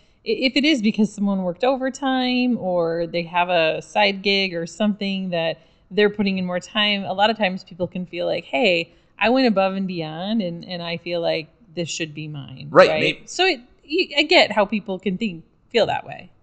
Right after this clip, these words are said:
Speaker 2: Right, right, because they, they feel like they're working harder than their spouse, and so maybe they should be rewarded a little bit more, right? Or they're,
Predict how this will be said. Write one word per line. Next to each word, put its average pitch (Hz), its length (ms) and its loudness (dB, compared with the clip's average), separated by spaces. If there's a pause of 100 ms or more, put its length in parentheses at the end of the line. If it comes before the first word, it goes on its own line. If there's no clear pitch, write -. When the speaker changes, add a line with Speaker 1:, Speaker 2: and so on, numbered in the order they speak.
Speaker 2:
Right, 165 340 4
right, 185 220 -2
because 120 260 -4
they, 143 140 4
they 156 240 0
feel 208 320 0
like 147 260 2 (100)
they're 135 200 4
working 131 480 -8
harder 117 600 2
than 101 180 -6
their 95 140 -8
spouse, 92 680 -4 (100)
and 120 180 -8
so 123 180 0
maybe 110 280 -6
they 107 200 -4
should 98 300 -6
be 101 300 -8
rewarded 110 600 -2
a 87 40 -6
little 82 220 -14
bit 85 160 -10
more, 65 260 -12
right? 110 320 -6 (200)
Or 110 300 2
they're, 110 360 -4